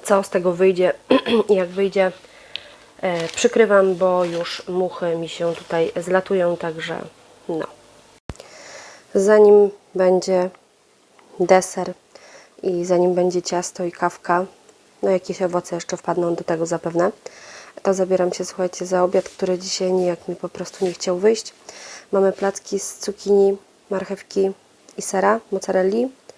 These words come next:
E, do tego sos czosnkowy z jogurtu greckiego, z koperkiem i za nic po prostu w świecie nie chciało mi się to...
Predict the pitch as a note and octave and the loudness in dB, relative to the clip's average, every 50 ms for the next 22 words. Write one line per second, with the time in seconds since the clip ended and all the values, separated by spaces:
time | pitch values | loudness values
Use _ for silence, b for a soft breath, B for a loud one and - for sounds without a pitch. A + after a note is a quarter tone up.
0 | b b b b b b b b b b b b b b b b - - F#3+ F#3+ | b b b b b b b b b b b b b b b b -4 -2 0 0
1 | F#3+ G3 G3 - G#3 F#3+ G3 G3 - - G3 - - - - G3 - - - - | 0 0 0 2 0 0 0 -2 -2 -2 -4 -6 -6 -6 -6 -8 -8 -10 -6 0
2 | G3+ F#3+ F#3 F#3+ F#3 F3 - F#3 F3+ - F#3+ F#3+ - - F#3 G3 F#3 F#3 - - | 0 0 0 0 -4 -4 -4 -4 -4 -4 -6 -8 -6 -8 -4 -4 -4 -4 -4 -6
3 | - - F#3+ F#3 - G3 F#3+ F#3 G3 - _ _ _ _ _ _ _ _ _ _ | -6 -6 -8 -4 0 0 0 0 -2 -8 _ _ _ _ _ _ _ _ _ _
4 | _ _ _ _ _ - _ _ _ _ _ - - - - - F#3 - G3 F#3+ | _ _ _ _ _ -20 _ _ _ _ _ -12 -12 -10 -8 -6 -2 -2 -2 -2
5 | F#3+ - - F#3+ F#3 F#3 F#3 F#3+ - _ _ B B B B B B B B B | -2 -4 -4 -2 0 0 -2 -4 -6 _ _ B B B B B B B B B
6 | B B B B _ - F#3+ F#3 F3+ F3+ - - - - G3 G3+ G3 F#3 F3+ F3+ | B B B B _ -6 -4 -2 -2 -2 -2 -4 -4 -2 2 2 4 4 4 0
7 | - - F3+ - - F3 - - - F3 F3 E3+ - - - - F3+ - - F3+ | -2 -10 -16 -12 -12 -12 -10 -8 -6 -6 -6 -6 -8 -10 -8 -8 -8 -6 -4 -6
8 | F3 E3 D#3+ - - F#3 F3 F3 F3 E3+ E3 - - - E3+ E3+ E3 - F3 E3 | -6 -6 -6 -6 -6 -4 -2 0 0 0 -2 -4 -6 -8 -6 -8 -6 -6 -4 -4
9 | E3 D#3+ - - | -2 -2 -2 -4